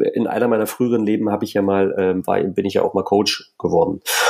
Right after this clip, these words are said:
und, äh, gewesen und, und habe das gelernt. Und, ähm, ich habe,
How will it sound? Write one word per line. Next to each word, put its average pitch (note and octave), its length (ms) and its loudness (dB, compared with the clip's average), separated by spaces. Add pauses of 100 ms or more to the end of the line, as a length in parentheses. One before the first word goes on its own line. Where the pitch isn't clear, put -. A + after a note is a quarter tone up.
(160)
und, F#2+ 360 -2
äh, F#2 200 2
gewesen F2 400 -2
und, E2+ 180 -2
und D#2+ 140 0
habe E2 120 0
das - 140 -2
gelernt. F2 400 0
Und, - 260 -4
ähm, F2+ 240 2
ich - 140 -10
habe, C3 220 2